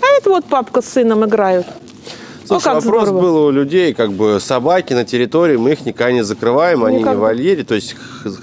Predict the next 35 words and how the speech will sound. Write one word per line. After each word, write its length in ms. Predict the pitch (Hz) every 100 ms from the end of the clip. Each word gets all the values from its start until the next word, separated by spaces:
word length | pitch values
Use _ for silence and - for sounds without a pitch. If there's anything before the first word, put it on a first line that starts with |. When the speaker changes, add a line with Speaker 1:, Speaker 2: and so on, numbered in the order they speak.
| -
Speaker 2:
хотят, 440 | 156 196 180 120
идут 240 | 110 110 107
в 20 |
вольер, 320 | 113 131 147
хотят 320 | 120 117 135
на 120 | 120 120
улицу. 480 | 127 120 - 95 - - - - -
И 40 |
почему-то 340 | 110 - 214 180
очень 220 | 160 170
многие 300 | 165 180 135
спрашивали 540 | 104 135 156 147 117
именно 240 | 131 143 120
про 280 | 92 131 131
уборку 580 | 151 123 139 185 143 107
за 160 | 92 95
собаками. 560 | 113 104 104 - 95
А 40 | 98
куда 220 | 113 156
они 140 | 190
у 40 | 156
вас 160 | 113
ходят 280 | - 135 139
в 140 | - -
туалет? 360 | 117 98 92 92
А 100 | 95
как, 220 | 113 107 - -
как 240 | 113 -
это 160 | 90 82
всё? 200 | - 76 71 - - - - - - -
Speaker 1:
Так, 240 | 302 240
про 200 | - 381
уборку 420 | 415 320 370 359 302
за 100 | 277
собаками. 840 | - 262 220 208 - 196 185 180